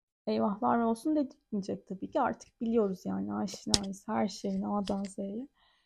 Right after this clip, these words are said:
Bir kere Merkür Başak'ta retro yapacağı için daha böyle güçlü çalışacaktır. Daha güçlü bir retro deneyimleyeceğiz. Onu söyleyeyim ve haritasında ben dahil. Merkür Başak'ta ve retro olanlar etkilenmeyecek demek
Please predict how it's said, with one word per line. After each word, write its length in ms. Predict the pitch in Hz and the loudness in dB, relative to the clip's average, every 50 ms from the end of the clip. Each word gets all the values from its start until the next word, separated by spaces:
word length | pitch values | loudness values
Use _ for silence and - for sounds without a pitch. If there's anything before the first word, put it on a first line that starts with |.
| _ _ - | _ _ -20
Bir 40 | - | -8
kere 160 | - 277 262 | -2 -2 0
Merkür 560 | 247 233 233 233 247 285 285 - 311 254 214 208 | 2 4 4 4 4 2 2 0 0 0 2 2
Başak'ta 500 | 214 202 - - 233 233 - - 269 254 | 0 0 0 -2 -2 -2 0 2 2 2
retro 300 | 247 240 247 - 254 247 | 2 0 -2 -2 -2 -2
yapacağı 480 | 240 240 - - - - 269 320 415 | -2 -2 -4 -6 -2 0 0 0 -2
için 360 | 392 - - 240 214 196 190 - | -4 -4 -2 0 0 0 2 2
daha 300 | 220 220 226 262 254 254 | 2 2 2 2 0 0
böyle 200 | 247 240 220 226 | 0 0 0 0
güçlü 380 | 202 196 190 - - - 185 | -2 -4 -8 -10 -12 -18 -16
çalışacaktır. 880 | - - 190 190 185 - - 185 185 - 196 190 - _ _ - 311 320 320 - _ 214 | -10 -6 -6 -6 -6 -8 -12 -10 -6 -6 -6 -6 -6 _ _ -4 -4 -4 -4 -8 _ 4
Daha 240 | 214 220 226 - 302 | 6 6 6 6 6
güçlü 420 | 277 240 269 - - - 240 202 208 | 4 4 2 -4 -4 -4 -6 -4 -4
bir 140 | 202 196 | -4 -2
retro 360 | 202 196 196 196 - 202 196 196 | 0 -2 -2 -2 -4 -6 -4 -2
deneyimleyeceğiz. 640 | 196 190 190 196 190 185 196 196 190 - 208 196 208 | 0 0 0 2 0 0 0 -2 -2 -4 -6 -4 -2
Onu 140 | 214 226 240 | -2 -2 -2
söyleyeyim 440 | - - - 233 233 254 285 294 | -2 -2 -2 0 2 2 2 2
ve 40 | 269 | 2
haritasında 840 | 233 233 233 240 240 - 240 - - - 214 202 202 214 220 220 220 | 2 2 0 0 -2 -4 -10 -16 -8 -6 -4 -2 -2 -2 -4 -4 -4
ben 260 | 214 214 214 214 214 | -2 -2 -2 -2 -2
dahil. 340 | 208 208 202 196 - 277 - _ _ _ _ _ _ _ _ _ _ _ _ _ _ _ _ _ _ _ _ _ _ _ _ _ _ _ - | -4 -6 -8 -8 -10 -12 -12 _ _ _ _ _ _ _ _ _ _ _ _ _ _ _ _ _ _ _ _ _ _ _ _ _ _ _ 2
Merkür 560 | 226 247 269 285 294 294 294 - 285 285 254 | 6 8 8 8 8 6 4 4 4 6 8
Başak'ta 540 | 262 269 262 - 285 269 269 - - 277 262 | 8 6 6 4 2 0 2 4 4 4 6
ve 100 | 254 240 | 6 6
retro 320 | 247 254 254 - - 262 | 6 4 4 2 0 2
olanlar 520 | 247 240 240 233 226 233 247 277 302 294 - - | 2 4 4 4 4 4 4 2 2 2 2 0
etkilenmeyecek 1000 | 277 285 - - - 262 269 262 262 262 262 254 247 240 254 247 240 240 - | 0 0 0 -2 -2 2 4 4 4 4 2 0 0 0 -2 -2 -2 -2 -2
demek 300 | 240 233 226 220 214 208 | -2 0 0 0 0 -2